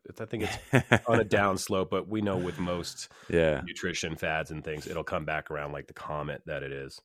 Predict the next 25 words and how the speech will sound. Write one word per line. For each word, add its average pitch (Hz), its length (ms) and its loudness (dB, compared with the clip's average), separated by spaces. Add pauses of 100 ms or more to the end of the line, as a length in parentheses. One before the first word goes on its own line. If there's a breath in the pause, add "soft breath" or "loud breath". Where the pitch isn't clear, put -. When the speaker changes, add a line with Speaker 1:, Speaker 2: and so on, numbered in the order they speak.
(220 soft breath)
Speaker 2:
Yeah, 85 220 6
Speaker 1:
You 80 100 2
Speaker 2:
yeah. 80 80 2
Speaker 1:
know, 73 180 -2
it 82 140 -4
always, 76 380 -2
they 85 100 -4
always 76 220 -4
come 69 180 -10
back 69 200 -6
in 73 80 -12
some 73 200 -6
different 76 400 -8
repackaged - 680 -6
form, 65 340 -12
if 67 100 -10
Speaker 2:
For 85 80 -4
Speaker 1:
you - 60 -4
will. 76 220 -6
Speaker 2:
sure. - 20 -8
Speaker 1:
So, 64 320 -12
yeah. - 180 -12 (560 loud breath)
Um, 64 300 -6
Speaker 2:
For 85 120 4
sure. 73 440 -2